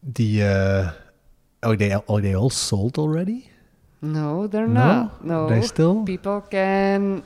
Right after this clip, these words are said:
Speaker 2: um, make a reservation if they want, like,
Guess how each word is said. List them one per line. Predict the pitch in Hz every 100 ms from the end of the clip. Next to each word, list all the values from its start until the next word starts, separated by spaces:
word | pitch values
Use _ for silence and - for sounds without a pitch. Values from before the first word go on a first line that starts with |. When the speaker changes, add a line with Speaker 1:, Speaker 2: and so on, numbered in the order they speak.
| -
Speaker 2:
um, | 170 156 156 151 156 151 151 151 151 143 - _ _ _ -
make | - 147 156 151 151
a | 151 139 135 135
reservation | 135 131 143 143 151 151 180 185 202 202
if | 185
they | - 165
want, | 160 160 165
like, | 160 156 151